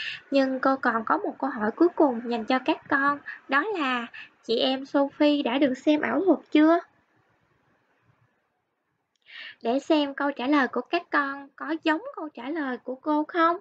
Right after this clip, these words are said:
Các con hãy cùng theo dõi nhé! À, nhà ảo thuật Trung Quốc nổi tiếng đã đi-, tìm đến tận nhà hai bạn nhỏ để biểu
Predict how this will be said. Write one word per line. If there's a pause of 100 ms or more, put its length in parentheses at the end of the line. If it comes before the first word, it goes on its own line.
(560)
Các
con
hãy
cùng
theo
dõi
nhé! (1600)
À, (340)
nhà
ảo
thuật
Trung
Quốc
nổi (100)
tiếng
đã
đi-, (220)
tìm
đến
tận
nhà
hai
bạn
nhỏ
để
biểu